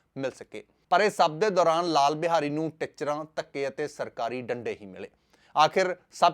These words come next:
ਕੁਝ ਸਹਾਰਦਿਆਂ ਉੱਨੀ ਸੌ ਚੁਰਾਨਵੇਂ ਦੇ ਵਿੱਚ ਉਹ ਆਪਣੀ ਅਧਿਕਾਰਿਤ ਮੌਤ ਨੂੰ ਰੱਦ ਕਰਵਾਉਣ ਦੇ ਵਿੱਚ ਕਾਮਯਾਬ ਹੋ ਗਿਆ।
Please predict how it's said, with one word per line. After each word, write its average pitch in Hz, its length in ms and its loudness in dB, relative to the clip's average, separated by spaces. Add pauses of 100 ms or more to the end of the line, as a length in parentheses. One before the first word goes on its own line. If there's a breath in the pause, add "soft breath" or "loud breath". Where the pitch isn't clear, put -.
ਕੁਝ 208 160 -2
ਸਹਾਰਦਿਆਂ 170 560 2
ਉੱਨੀ 156 260 -6
ਸੌ 156 200 -6
ਚੁਰਾਨਵੇਂ 139 560 -4
ਦੇ 135 120 -4
ਵਿੱਚ 123 240 -8
ਉਹ 131 220 -6
ਆਪਣੀ 131 380 -8 (100)
ਅਧਿਕਾਰਿਤ 117 540 -8
ਮੌਤ 107 340 -8
ਨੂੰ 117 280 -10
ਰੱਦ 107 240 -8
ਕਰਵਾਉਣ 101 380 -10
ਦੇ 98 80 -12
ਵਿੱਚ - 260 -18 (100)
ਕਾਮਯਾਬ 113 420 -12
ਹੋ 92 80 -18
ਗਿਆ। 117 160 -12